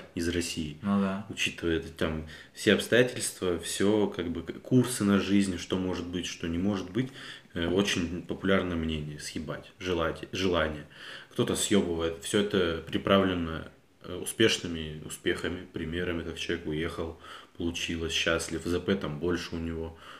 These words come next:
Speaker 1: он там уже, блядь, ходит по Нью-Йорку, хуёрку, э, какие-то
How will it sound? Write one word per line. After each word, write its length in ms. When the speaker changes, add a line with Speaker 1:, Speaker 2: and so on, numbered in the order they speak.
Speaker 1:
он 160
там 200
уже, 280
блядь, 320
ходит 380
по 140
Нью-Йорку, 540
хуёрку, 640
э, 500
какие-то 540